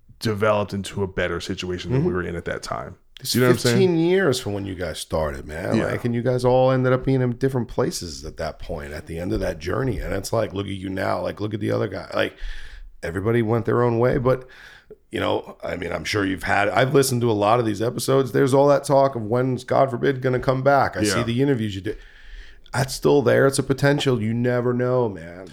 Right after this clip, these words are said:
Speaker 2: Like
Speaker 1: Yeah. I mean, like I said, it's, it's something that I've, I've, I've addressed on the show.
Speaker 2: Yeah,
Speaker 1: It, it,
Speaker 2: I
Speaker 1: it
Speaker 2: know.
Speaker 1: keeps coming up, and it's, you know, for me, it's all about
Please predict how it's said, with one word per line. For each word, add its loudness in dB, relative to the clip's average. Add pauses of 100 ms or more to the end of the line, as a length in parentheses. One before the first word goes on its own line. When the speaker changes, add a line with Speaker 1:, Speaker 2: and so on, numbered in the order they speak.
(100)
Speaker 2:
Like -6
Speaker 1:
Yeah. 6
I 6
mean, 8
like 6
I 0
said, 4
it's, 0
it's -2
something 4
that 0
I've, -10
I've, -4
I've -2
addressed 2
on 4
the 4
show. 2
Speaker 2:
Yeah, 6
Speaker 1:
It, -6
it, -6 (120)
Speaker 2:
I 2
Speaker 1:
it 4
Speaker 2:
know. 4
Speaker 1:
keeps 2
coming 2
up, 4
and -2
it's, -6 (380)
you 4
know, 8
for 4
me, 6
it's 4
all 8
about 2